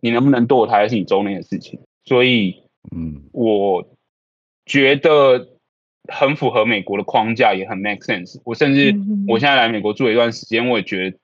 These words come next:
Speaker 1: 这个是美国好的地方，就是每个州它有自己的自由的空间，跟台湾，你说台湾把每个县都变成有自己的自由空间，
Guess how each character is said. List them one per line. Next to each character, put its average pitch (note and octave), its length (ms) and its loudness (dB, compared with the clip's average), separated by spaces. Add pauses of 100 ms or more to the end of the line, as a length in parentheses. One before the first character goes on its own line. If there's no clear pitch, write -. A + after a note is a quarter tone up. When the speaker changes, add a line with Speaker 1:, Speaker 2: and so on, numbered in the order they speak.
Speaker 1:
这 C#3+ 120 2
个 A#2 140 2
是 C3 120 0
美 G#2+ 260 0
国 F#2+ 220 -4
好 E2+ 220 -2
的 F2+ 100 -12
地 G2+ 220 -8
方， F#2+ 280 -6
就 A2+ 80 -6
是 A2 280 -4 (240)
每 A#2 140 -2
个 A2 100 2
州 A#2+ 340 2
它 A#2+ 180 2
有 G2 360 0
自 C#3 160 -4
己 F2+ 460 -14 (640)
的 G2 400 4
自 C3+ 180 0
由 F#2 180 0
的 F#2 60 -4
空 G2+ 320 -4
间， F#2+ 280 -6
跟 C3 180 0
台 A#2 140 0
湾， A2 280 2
你 G#2+ 60 -2
说 B2+ 100 2
台 B2+ 120 0
湾 A#2+ 100 -4
把 A2 140 2
每 G#2+ 100 -4
个 F2+ 120 -10
县 - 500 -4
都 A#2+ 120 4
变 A#2 200 -2
成 G#2+ 80 -6
有 F2+ 40 -8
自 A#2+ 120 -8
己 F#2 100 -6
的 - 60 -20
自 A#2+ 80 -4
由 F2+ 140 -4
空 G2+ 260 -6
间， G2 320 -8